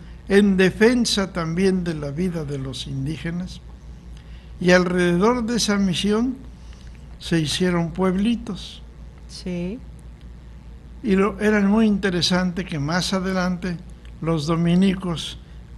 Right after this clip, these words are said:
Speaker 1: hicieron rutas de un pueblito a otro que duraban la jornada de un día,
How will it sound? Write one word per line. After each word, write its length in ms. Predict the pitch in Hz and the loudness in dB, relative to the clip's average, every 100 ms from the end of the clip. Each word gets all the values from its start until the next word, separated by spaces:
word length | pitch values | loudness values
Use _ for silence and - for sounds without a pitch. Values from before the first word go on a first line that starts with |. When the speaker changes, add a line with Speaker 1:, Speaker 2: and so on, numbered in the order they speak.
| - - - - - | -18 -18 -18 -16 -6
Speaker 1:
hicieron 580 | 156 - 185 196 185 180 | -2 0 2 2 2 2
rutas 840 | 196 226 214 - 175 151 - - - - - - - - - - | 4 4 2 0 -2 -2 -6 -10 -14 -18 -18 -18 -18 -18 -16 0
de 120 | 170 | 4
un 220 | 180 247 | 6 6
pueblito 540 | 226 214 180 202 202 202 | 4 2 4 0 0 0
a 60 | |
otro 460 | 185 185 180 202 185 - - - - - - - - - | 0 0 -2 -4 -4 -8 -16 -18 -18 -18 -18 -18 -18 -14
que 140 | - 160 | -4 -2
duraban 520 | 156 165 190 190 175 | 0 0 2 2 0
la 140 | 156 | -2
jornada 580 | 127 147 139 165 180 165 | -4 -6 -4 -2 0 -2
de 140 | 147 180 | 0 0
un 160 | 214 | 2
día, 300 | 202 220 151 | 2 0 0